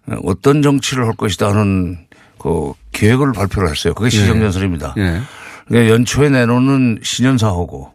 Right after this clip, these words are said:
Speaker 2: 예.
Speaker 1: 사월 최고인민회에서 발표하는 시정연설. 이거는 북한을 연구하는 사람들은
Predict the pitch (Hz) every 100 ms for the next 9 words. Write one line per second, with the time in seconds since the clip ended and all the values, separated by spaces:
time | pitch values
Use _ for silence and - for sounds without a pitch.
0 | - 87 107 - - - 107 127 131 127
1 | 120 104 - - - 113 120 117 120 117
2 | 117 101 117 110 98 104 104 104 110 -
3 | 107 95 90 80 80 65 _ - - -
4 | - - - 107 110 110 101 92 82 -
5 | _ _ _ _ _ - 95 107 127 113
6 | 104 107 98 101 98 113 107 92